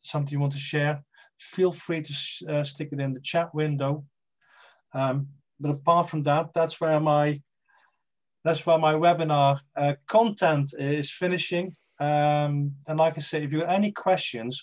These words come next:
or any challenges with your current black belt project or how you engage in an organization,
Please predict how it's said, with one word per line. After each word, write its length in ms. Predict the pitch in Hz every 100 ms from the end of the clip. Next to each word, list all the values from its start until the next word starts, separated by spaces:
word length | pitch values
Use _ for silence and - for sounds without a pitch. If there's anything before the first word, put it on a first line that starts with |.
| -
or 160 | 139 151
any 520 | 156 160 160 156 151
challenges 580 | - 147 143 135 127 -
with 100 | 135
your 140 | 139
current 380 | 143 165 165 156
black 220 | 165 156
belt 200 | 139 123
project 540 | - 113 107 110 131 -
or 200 | - 127
how 160 | 127 147
you 80 | 151
engage 300 | 151 147 139
in 60 |
an 60 | 143
organization, 680 | 135 131 - 120 117 120